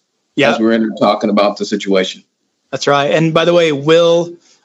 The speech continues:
Speaker 1: uh, said, "Thank you so much for the answers. Great answers." Uh, Cheryl, uh, you just asked, uh, "Do you need a Medicare provider number?" And that's, that's what's great is, uh, uh, do you guys, uh, currently have,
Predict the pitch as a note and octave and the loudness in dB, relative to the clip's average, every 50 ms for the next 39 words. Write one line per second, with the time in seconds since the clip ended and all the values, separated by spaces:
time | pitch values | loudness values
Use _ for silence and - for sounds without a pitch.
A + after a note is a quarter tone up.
0 | _ _ - D3 C#3 C#3 C#3 - D#3 C3+ - - - F3 E3+ D#3+ E3 E3+ - - | _ _ -2 0 0 0 0 -2 -2 -2 -2 -2 -2 -2 0 0 0 -2 0 0
1 | D#3+ D#3+ D#3 D3+ - - D#3+ D#3 C#3+ D3 D3 D3 C#3 C3 B2+ B2+ B2 D#3 D3+ D3+ | 0 0 0 0 -2 0 0 2 2 2 0 0 -2 -4 -6 -4 0 0 2 2
2 | C#3+ D3 D3 D3 C#3 C#3 - D3 C#3+ C#3+ D3 C#3+ - _ _ _ _ _ _ _ | 2 0 0 -2 -2 0 2 2 2 2 0 -4 -8 _ _ _ _ _ _ _
3 | - C#3 C#3 C#3 C3+ C3 - - F3 E3+ E3 E3 D#3+ D#3 D3+ D3 C#3+ C#3+ D#3 - | -2 0 0 0 0 -2 -2 0 0 2 2 2 2 2 2 2 0 0 -2 -4
4 | _ - D#3 C#3 C3+ C3+ C3+ C3+ E3 D#3+ E3 D#3+ E3 D3+ - - - - D#3+ D3+ | _ -4 -2 0 0 0 0 0 0 0 0 0 0 -2 -4 -4 -4 -4 -2 0
5 | D3 D3 C#3 - - - - - _ - C#3+ C3+ C3+ C3 C3 C3 C3 B2+ C3+ C#3 | 0 -2 -2 -6 -10 -16 -20 -12 _ -2 0 0 0 0 0 0 -2 -4 -4 -4
6 | D#3 D#3+ D#3+ D3+ D3+ D#3 D#3+ D#3 E3+ - - D3 C#3 C#3+ D3 D3+ D#3+ D#3 D#3 - | -2 -2 0 0 0 0 0 0 0 0 0 0 0 2 2 2 0 0 2 2
7 | D3+ E3 D#3+ D3 - - _ _ _ _ _ _ _ _ - E3 D#3+ D#3 D3+ D3+ | 2 2 2 0 -4 -8 _ _ _ _ _ _ _ _ -2 0 0 2 2 0
8 | D#3 D3 C#3+ C#3 D#3+ F#3+ F3 C#3+ B2 A#2+ B2 - _ _ _ _ _ _ _ _ | 0 0 0 0 0 0 2 0 0 -2 -4 -8 _ _ _ _ _ _ _ _
9 | _ _ _ - - - C#3 D3 D#3 D#3+ E3+ E3 - - - D3+ D3+ D#3+ D#3 - | _ _ _ -14 -8 -4 -2 0 0 0 -2 -4 -8 -8 -4 -2 -2 -2 -2 -2
10 | E3+ D3 - - E3 G3 C4 A#3+ - - E3 C#3+ C#3+ C#3+ C#3+ C#3+ B2 C3 C#3+ C3+ | -4 -4 -2 0 0 0 0 -2 -4 -2 0 0 2 2 0 0 0 -2 0 0
11 | C3 B2+ B2+ B2+ B2+ - _ _ _ _ _ _ _ _ _ - B2 B2+ B2+ B2+ | 0 0 -2 -2 -4 -6 _ _ _ _ _ _ _ _ _ -4 -2 0 0 0
12 | B2+ B2+ B2+ B2 B2 A#2+ B2 C#3 D#3 E3+ D#3+ E3 D#3+ D#3+ D#3+ D#3+ D3+ - - - | 0 0 0 -2 -2 -2 -2 0 0 2 2 2 0 2 0 0 -2 -4 -8 -12
13 | _ _ - - D3 D3 D3 - E3+ E3+ E3+ E3 D#3 C#3 B2+ C#3+ C#3+ D3 D3+ D#3 | _ _ -4 -2 -2 -2 -2 -2 -2 0 0 0 -2 -2 -2 -2 -2 0 0 0
14 | D#3+ D#3 | -2 -2